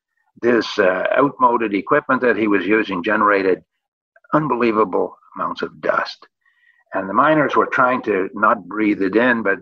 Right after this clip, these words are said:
you know, they would, they would put cheesecloths over their faces, and, but, you know, the cheesecloth would get damp, uh, it would plug up with dust, and they couldn't breathe. They'd have to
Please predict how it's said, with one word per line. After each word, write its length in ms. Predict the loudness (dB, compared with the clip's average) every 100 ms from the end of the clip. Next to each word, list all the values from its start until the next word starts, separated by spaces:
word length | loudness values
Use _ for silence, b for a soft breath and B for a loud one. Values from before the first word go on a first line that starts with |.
| -6
you 160 | -4
know, 100 | -2
they 120 | 0 0
would, 260 | 0 -2
they 140 | 0 2
would 180 | 0
put 200 | 0 -4
cheesecloths 800 | 0 2 2 0 0 2 0 -6 -8
over 240 | -4 0 2
their 180 | 2 0
faces, 680 | 0 -2 -2 -2 -2 -4 -14 B B B B -6
and, 500 | 0 0 0 -4 -10 -8
but, 100 | -10 -8
you 160 | -8
know, 160 | -4 0
the 140 | -2 0
cheesecloth 480 | 0 2 2 2 0
would 160 | -6
get 160 | -6 -6 -2
damp, 360 | 0 2 0 -4 -16 -8
uh, 280 | -6 -4 -4
it 60 | -2
would 200 | -2 -4
plug 280 | 0 0 2
up 160 | -2 -2
with 160 | -10 -10 0
dust, 360 | 0 0 -4 -12
and 120 | -12 -12
they 80 | -8
couldn't 260 | -10 -8
breathe. 260 | -2 0 2
They'd 140 | 0
have 120 | 0
to 100 | -4